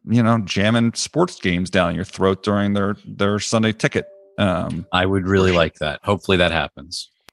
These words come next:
Speaker 2: Um, Brandon, uh, this, this is a slide or a, a tweet that, unfortunately for our listeners,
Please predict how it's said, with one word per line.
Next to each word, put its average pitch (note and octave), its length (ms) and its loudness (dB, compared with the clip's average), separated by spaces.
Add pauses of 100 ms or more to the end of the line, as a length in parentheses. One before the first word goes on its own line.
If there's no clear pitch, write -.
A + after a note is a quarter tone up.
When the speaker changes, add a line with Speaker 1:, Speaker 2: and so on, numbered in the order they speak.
(960)
Speaker 2:
Um, G#2 320 0
Brandon, C3+ 560 0
uh, A#2 220 -6
this, C3+ 340 -2
this C#3+ 220 -2
is F3+ 100 -2
a D3 160 2
slide A2 600 2
or G2 160 0
a, F2+ 80 -6 (140)
a F#2+ 140 -2
tweet C#3+ 360 -2
that, G2 140 -2 (180)
unfortunately A#2 460 0
for G#2+ 140 -2
our F#2+ 280 2 (100)
listeners, G2+ 600 -2